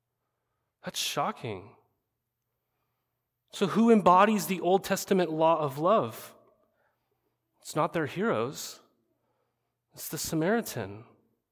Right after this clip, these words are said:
their enemy. Furthermore, this Bible scholar, I'm betting, is probably thinking of Second Chronicles chapter twenty-eight. In that, in that book of the Bible, you have this story where Judah is defeated in judgment by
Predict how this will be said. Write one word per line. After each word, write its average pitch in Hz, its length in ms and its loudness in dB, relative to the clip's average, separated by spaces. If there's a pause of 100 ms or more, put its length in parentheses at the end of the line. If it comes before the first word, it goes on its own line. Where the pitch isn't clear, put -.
(220)
their 160 160 -6
enemy. 151 460 -6 (1600)
Furthermore, 214 400 8
this 180 160 2
Bible 165 380 2
scholar, 156 360 2
I'm 151 200 2
betting, 175 340 4
is 139 80 -4
probably 202 300 2
thinking 196 320 -4
of 151 120 0
Second 165 260 -6
Chronicles 170 580 -2 (360)
chapter 170 320 -2
twenty-eight. 175 720 0 (1000)
In 190 120 2
that, 190 280 2
in 170 120 0
that 185 180 4
book 180 140 0
of 190 60 0
the 175 60 0
Bible, 180 240 4
you 175 180 0
have 175 440 2
this 151 140 0
story 180 480 2
where 156 180 2
Judah 165 480 2
is 143 200 -4
defeated 156 760 -2 (220)
in 160 160 4
judgment 165 520 2
by 151 300 2